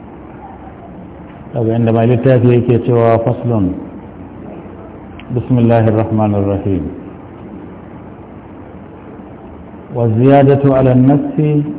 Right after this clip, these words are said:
ليست بنسخ." Wani ita ce fahimtar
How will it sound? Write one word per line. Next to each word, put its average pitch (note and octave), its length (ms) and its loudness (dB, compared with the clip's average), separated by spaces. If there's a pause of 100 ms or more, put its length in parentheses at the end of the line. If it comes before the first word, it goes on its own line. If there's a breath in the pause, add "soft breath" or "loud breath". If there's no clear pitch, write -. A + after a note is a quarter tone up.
(640)
ليست D3 480 4
بنسخ." A#2+ 480 0 (3750)
Wani D3+ 240 4
ita C#3+ 240 6
ce C#3+ 80 6 (160)
fahimtar C3 560 4